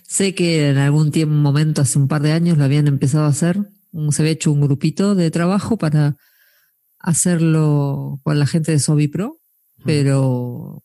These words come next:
Speaker 1: quedó en la nada en ese momento. Y ahora volvió la idea de hacerlo, pero
Speaker 2: Bueno, eh, el Boar creo que dijo el el otro día que
Speaker 1: Template Extension Directory, sí.
Speaker 2: que las plantillas eran parte de las extensiones Joomla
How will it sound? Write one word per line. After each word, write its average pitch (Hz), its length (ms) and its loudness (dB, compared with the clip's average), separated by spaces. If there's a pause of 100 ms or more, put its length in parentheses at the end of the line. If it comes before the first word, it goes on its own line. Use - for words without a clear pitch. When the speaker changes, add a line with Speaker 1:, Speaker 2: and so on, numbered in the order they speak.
(120)
Speaker 1:
quedó 147 320 0
en 139 160 0
la 135 100 2
nada 135 440 0
en 143 100 -10
ese 151 160 -6
momento. 139 420 -6
Y 151 180 0
ahora 165 540 0 (600)
volvió 147 420 0
la 143 120 0
idea 139 260 0
de 135 60 -2
hacerlo, 139 340 -10
pero 165 220 -10 (580)
Speaker 2:
Bueno, 110 380 -2
eh, 92 600 -20
el 101 180 -14
Boar 113 540 0
creo 113 260 -2
que 101 680 -8
dijo 104 420 -14
el 98 500 -18 (220)
el 110 200 -14
otro 110 240 -2
día 113 300 0
que 98 720 -8
Speaker 1:
Template 170 440 -8
Extension 165 520 -2
Directory, 135 420 -8
sí. 120 60 -14
Speaker 2:
que 107 320 0
las 110 300 -2
plantillas 110 840 -16
eran 104 300 -16
parte 101 440 -6
de 104 680 -18
las 104 260 -6
extensiones 110 800 -4
Joomla 127 440 -2